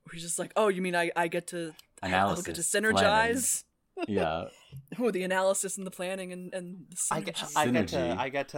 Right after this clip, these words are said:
Speaker 3: synergize our paradigm.
Speaker 1: <laughs> Ooh, can I follow up on that? <laughs> And Pasanego's like, "As much as you want, buddy." <laughs>
Speaker 2: Yeah, sure, what the
Speaker 1: As
Speaker 2: fuck
Speaker 1: many
Speaker 2: ever.
Speaker 1: pens as you want, dude. Like,
Speaker 2: You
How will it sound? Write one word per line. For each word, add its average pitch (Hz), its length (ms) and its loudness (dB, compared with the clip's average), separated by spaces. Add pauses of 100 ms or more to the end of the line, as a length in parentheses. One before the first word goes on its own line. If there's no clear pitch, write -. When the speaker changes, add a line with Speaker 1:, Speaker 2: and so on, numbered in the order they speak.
Speaker 3:
synergize 160 840 -4
our 131 140 2
paradigm. 151 840 2
Speaker 1:
<laughs> 269 640 -2
Ooh, 254 140 0
can 208 140 -2
I 202 60 2
follow 214 400 8
up 202 160 6
on 247 220 2
that? 240 300 2
<laughs> 233 100 4
And 240 120 0
Pasanego's 202 520 0
like, 180 120 2
"As 180 120 -4
much 202 160 0
as 220 160 -2
you 254 140 -2
want, 247 300 8
buddy." 190 540 2
<laughs> - 160 4
Speaker 2:
Yeah, 180 380 0 (240)
sure, 107 280 0
what 90 140 -2
the - 60 0
Speaker 1:
As 214 80 0
Speaker 2:
fuck 233 140 4
Speaker 1:
many 247 80 4
Speaker 2:
ever. - 80 2
Speaker 1:
pens 240 260 8
as 220 140 0
you 220 120 -2
want, 220 380 4
dude. 180 340 0
Like, 180 340 2
Speaker 2:
You 113 140 -2